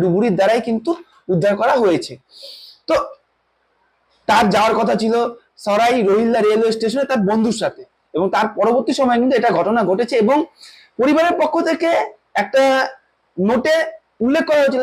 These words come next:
যে তার পরিবারকেও নাকি তাদের কন্যা মেসেজ করে এই সিগনেচার ব্রিজের কথা বলেছিলেন, বলেছিলেন এবং সেখানে থেকে যে লাফিয়ে পড়া বা লাফাবেন সেরকম ইচ্ছাও কিন্তু প্রকাশ করেছিলেন তাদের মেসেজে। যেহেতু তার পরিবার ত্রিপুরাতে থাকেন,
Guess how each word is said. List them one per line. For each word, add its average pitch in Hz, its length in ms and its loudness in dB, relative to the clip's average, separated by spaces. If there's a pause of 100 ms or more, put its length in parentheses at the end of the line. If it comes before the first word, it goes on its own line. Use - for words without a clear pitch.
যে 311 60 -2 (840)
তার - 200 0
পরিবারকেও 302 460 2
নাকি 294 280 0 (480)
তাদের 196 240 0
কন্যা 254 360 2 (160)
মেসেজ 196 320 -2
করে 269 200 0 (540)
এই 311 140 4 (340)
সিগনেচার 302 460 0
ব্রিজের 247 240 0
কথা 226 220 0 (120)
বলেছিলেন, 151 500 0
বলেছিলেন 175 440 -2 (1120)
এবং 175 240 2
সেখানে 220 340 0 (160)
থেকে 254 260 0
যে 254 80 2
লাফিয়ে 233 380 0
পড়া 247 260 2 (380)
বা 151 180 -2
লাফাবেন 240 460 0 (200)
সেরকম 202 360 -2
ইচ্ছাও 254 320 -4
কিন্তু 254 220 -2
প্রকাশ 226 280 -2
করেছিলেন 247 340 0
তাদের 285 200 2
মেসেজে। 185 320 0
যেহেতু 247 280 0
তার 294 200 0
পরিবার 294 280 2 (320)
ত্রিপুরাতে 269 500 0
থাকেন, 269 220 0